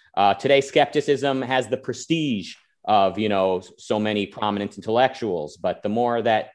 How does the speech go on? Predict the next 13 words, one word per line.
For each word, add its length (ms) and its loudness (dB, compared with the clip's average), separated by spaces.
changes, 440 -4
the 80 -4
more 180 -2
prominent 580 -2
intellectuals 800 -2
either 240 2
are 240 2
objectivists 680 0
or, 480 0
or 280 2
respect 540 -2
Ayn 320 -6
Rand, 400 -6